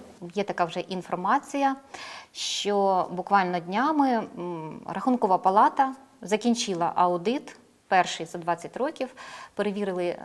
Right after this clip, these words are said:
діяльність депутатів Верховної Ради, і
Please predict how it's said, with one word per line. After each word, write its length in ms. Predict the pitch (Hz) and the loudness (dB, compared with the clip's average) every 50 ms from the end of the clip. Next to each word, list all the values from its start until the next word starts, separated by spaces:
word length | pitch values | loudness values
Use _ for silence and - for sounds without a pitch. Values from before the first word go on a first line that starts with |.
| - 160 156 151 151 143 - - | -8 -8 -8 -6 -8 -8 -10 -10
діяльність 760 | - 147 170 165 180 190 185 180 175 170 165 - - - - 165 | -10 -10 -6 -2 0 0 0 0 -4 -6 -8 -12 -12 -12 -12 -12
депутатів 460 | 170 - 170 - 269 330 320 - 233 | -10 -12 0 0 0 2 2 0 0
Верховної 480 | 247 240 - - 240 220 214 220 208 | -2 0 2 2 2 2 2 0 2
Ради, 360 | 202 208 196 190 180 190 185 - - - - - - - - _ | 4 6 6 4 4 0 -6 -6 -10 -16 -16 -16 -18 -18 -18 _
і 320 | - 269 294 294 285 269 | -4 0 2 2 2 2